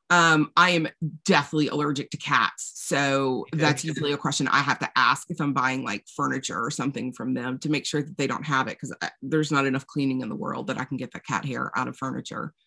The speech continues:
Speaker 2: Oh, yeah, same here. <laughs>
Speaker 1: Or smokers, you know, like, I don't, that stuff stays in the furniture, so you have to ask those questions before you purchase.
Speaker 2: Oh, yeah.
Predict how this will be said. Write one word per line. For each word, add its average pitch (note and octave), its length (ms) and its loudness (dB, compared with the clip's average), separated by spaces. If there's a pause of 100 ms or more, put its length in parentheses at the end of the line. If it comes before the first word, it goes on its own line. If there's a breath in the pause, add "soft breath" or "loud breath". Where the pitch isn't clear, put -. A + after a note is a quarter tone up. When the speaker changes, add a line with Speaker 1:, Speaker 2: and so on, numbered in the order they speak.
(200)
Speaker 2:
Oh, C#3 60 0
yeah, A2+ 180 2
same B2 260 -2
here. B2+ 320 -4 (160)
<laughs> - 120 -4
Speaker 1:
Or F#3+ 80 8
smokers, G3+ 920 4
you A3 120 6
know, G3+ 260 6
like, G3 320 2
I F3 80 4
don't, F3 320 0 (220)
that G3 240 -2
stuff - 220 -4
stays D3 360 -2
in C#3 100 0
the A#2+ 80 -4
furniture, B2 480 -6
so E3 140 -6
you E3 60 2
have E3 120 -4
to D#3 60 -4
ask C#3+ 200 -4
those - 160 -10
questions - 560 -10
before - 260 -12
you - 100 -6
purchase. - 640 -12 (360)
Speaker 2:
Oh, A2 60 -6
yeah. F#2+ 180 -8